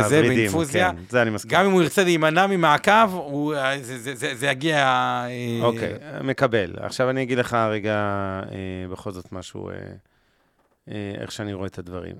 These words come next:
Speaker 2: קודם כל, הערה... עוד לפני השני המסלולים האלה. הערה ראשונה,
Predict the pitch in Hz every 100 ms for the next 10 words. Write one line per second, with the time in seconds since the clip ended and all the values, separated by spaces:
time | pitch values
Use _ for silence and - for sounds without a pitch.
0 | - - 151 143 135 131 147 110 107 117
1 | 117 - - _ _ - 104 95 104 104
2 | - 135 135 120 104 95 - - 107 98
3 | 92 101 90 95 104 110 113 123 117 -
4 | 113 123 127